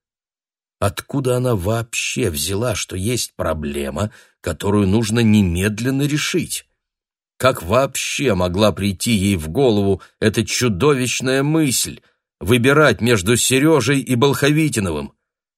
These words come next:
И как их можно сравнивать? Разумеется, Серёжа —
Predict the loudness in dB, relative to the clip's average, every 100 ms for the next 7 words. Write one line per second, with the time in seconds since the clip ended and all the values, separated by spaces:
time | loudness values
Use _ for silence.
0 | -4 -4 -4 -2 2 2 4 2 2 2
1 | 2 2 2 2 2 2 4 4 2 0
2 | -2 -8 -12 -14 _ _ _ _ _ _
3 | _ _ _ -6 -4 -2 0 0 0 -2
4 | -4 -4 -4 -4 -2 -2